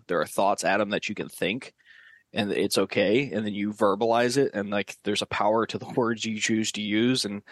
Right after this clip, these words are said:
and what feeling that invokes. And when I said that out loud, that, that got me, uh, a little bit. So,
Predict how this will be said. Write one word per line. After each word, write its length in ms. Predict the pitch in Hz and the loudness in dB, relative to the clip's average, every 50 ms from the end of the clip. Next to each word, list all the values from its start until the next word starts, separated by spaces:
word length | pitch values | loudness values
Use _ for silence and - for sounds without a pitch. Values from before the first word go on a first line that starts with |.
| - - - - _ | -20 -20 -20 -16 _
and 140 | - - 120 | -4 -2 0
what 160 | 110 107 - | 0 0 0
feeling 320 | - - 123 123 120 120 113 | 0 2 2 2 2 2 0
that 140 | 110 107 107 | 0 0 0
invokes. 380 | 104 107 - 110 107 101 - | -2 -2 -2 0 0 0 -2
And 80 | - 104 | -2 -2
when 80 | 104 104 | -2 -2
I 20 | |
said 240 | 101 - 135 120 110 | 0 0 0 0 0
that 140 | 110 104 101 | 0 0 2
out 160 | 98 92 85 | 2 2 2
loud, 320 | 92 101 101 101 98 90 | 2 2 4 4 2 2
that, 160 | 85 92 - _ - - - - - - - - - _ _ _ _ | 0 -4 -4 _ -12 -18 -18 -16 -16 -18 -18 -20 -20 _ _ _ _
that 220 | - 123 113 110 117 | -2 -2 -2 0 0
got 260 | 123 117 117 - - | 0 0 0 -2 -2
me, 240 | 104 113 104 101 - - - | -4 -4 -4 -4 -8 -10 -6
uh, 320 | - - 120 110 107 101 101 | -2 0 2 2 2 2 0
a 60 | - 117 | -2 -2
little 280 | 110 107 117 107 110 | -2 0 0 -2 0
bit. 220 | 98 110 104 98 - | 0 0 0 2 2
So, 400 | - - 120 110 110 110 104 | 2 2 4 4 4 2 0